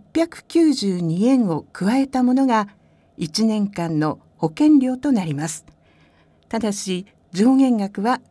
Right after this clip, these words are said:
六十六万円までとなります。また、所得が一定以下の世帯については、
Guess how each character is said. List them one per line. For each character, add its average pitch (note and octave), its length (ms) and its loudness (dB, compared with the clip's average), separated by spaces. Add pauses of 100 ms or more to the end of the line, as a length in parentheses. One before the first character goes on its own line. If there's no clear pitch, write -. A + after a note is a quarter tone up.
六 C4+ 380 -2
十 B3+ 280 -2
六 G3+ 280 -4
万 C4+ 260 4
円 B3 220 0
ま A#3+ 120 -4
で G#3+ 120 -8
と C#4 180 -2
な A#3 120 2
り D3+ 100 -4
ま C#3+ 160 -6
す。 - 240 -14 (2500)
ま G#3+ 100 0
た、 A3+ 240 -2 (320)
所 - 220 0
得 E4+ 340 0
が D4+ 240 4
一 G#3 140 -2
定 F4 440 -4
以 E4+ 200 -4
下 F4+ 160 -4
の C4+ 120 6
世 B3+ 140 -2
帯 A#3+ 260 -2
に G3+ 140 -2
つ G3+ 160 -6
い G3+ 60 -4
て G3 120 -4
は、 E3+ 220 -2